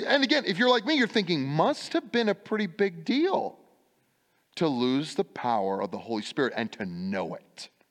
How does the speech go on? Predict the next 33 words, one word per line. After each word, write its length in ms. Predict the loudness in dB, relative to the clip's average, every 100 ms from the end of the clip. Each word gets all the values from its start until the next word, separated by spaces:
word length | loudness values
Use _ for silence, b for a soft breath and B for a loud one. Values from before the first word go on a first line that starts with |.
| _ _ _ -16 -4
Well, 320 | 2 2 2 B B
uh, 80 | -2 2
you 80 |
know, 80 | 2
when 140 | 2 2
you 60 |
think 180 | 0 -2
of 60 | 0
preachers, 420 | 0 0 -4 0
probably 240 | 0 0
the 80 | 0
first 220 | 0 0
thing 100 | -2
you 80 | 0
think 220 | 0 0
of 100 | 0
was, 220 | 0 -2 -4 B
"Oh, 280 | 2 2 0
was 220 | -4 -2
there 140 | 2 2
a 60 |
moral 420 | 2 2 4 2 2
failure? 440 | 0 2 2 0
Did 160 | -2 -2
he 80 |
cheat 260 | -4 0 2
on 120 | 2
his 140 | 0 0
wife?" 300 | 0 0 -2
No, 220 | -2 -2
he 120 | -4
did 280 | -4 -4 -2
not. 540 | -4 -6 -12 _ -20